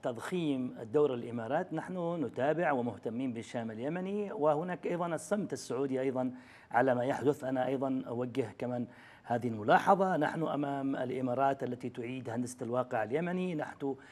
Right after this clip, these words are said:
أمام، آه، أطماع الإمارات في ميناء عدن وفي المو-،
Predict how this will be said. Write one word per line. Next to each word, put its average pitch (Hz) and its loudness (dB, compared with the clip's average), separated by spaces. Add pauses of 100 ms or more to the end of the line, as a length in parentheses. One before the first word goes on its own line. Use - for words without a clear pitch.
(220)
أمام، 139 4
آه، 131 0
أطماع 131 6
الإمارات 123 2
في 131 -2
ميناء 127 0
عدن 156 2
وفي 135 -2
المو-، 120 -4